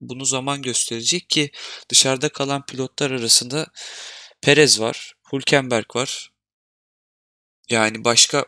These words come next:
şu anlık aklıma pilot gelmedi. Ya Mag-, e, şey var, e, Ericsson var. İki sene önceki Sauber takımından. Ama bilmiyorum, Hülkenberg oraya gitmek ister mi ya da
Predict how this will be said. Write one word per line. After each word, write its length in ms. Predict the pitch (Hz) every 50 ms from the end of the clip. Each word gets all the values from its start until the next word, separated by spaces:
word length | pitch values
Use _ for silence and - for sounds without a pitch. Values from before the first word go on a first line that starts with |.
| _ -
şu 180 | - - 143
anlık 260 | 127 127 131 127 - 135
aklıma 360 | 127 - - 135 131 139 131
pilot 360 | - 135 123 131 131 - -
gelmedi. 500 | - 123 131 135 131 113 107 107 113 - -
Ya 100 | - 117
Mag-, 400 | 113 120 123 123 120 - - -
e, 240 | 123 117 113 117 107
şey 260 | - - 143 139 127
var, 260 | 113 110 104 - - - _ -
e, 220 | - - - 131
Ericsson 640 | 127 76 104 131 131 139 - - - 139 135 135 127
var. 280 | 110 107 - - - - - _ _ _ _ _ _ _ _ _ _ _
İki 180 | - - - -
sene 180 | - 110 107 110
önceki 340 | 107 107 104 110 - -
Sauber 340 | - - 107 107 104 107 104
takımından. 540 | - - 104 - - 110 104 101 101 107 117 - _ - - - - - - - - - - - - - - - - _ _ _
Ama 280 | 131 131 160 196 175 -
bilmiyorum, 540 | 190 196 208 196 180 151 135 135 127 - - _ - 135 135
Hülkenberg 640 | 143 139 - 165 160 160 156 165 160 156 - -
oraya 200 | 156 156 156 156
gitmek 320 | 139 - - - 151 147
ister 340 | - - - - 147 139 139
mi 120 | 135 131 127
ya 120 | 123 113
da 80 | 123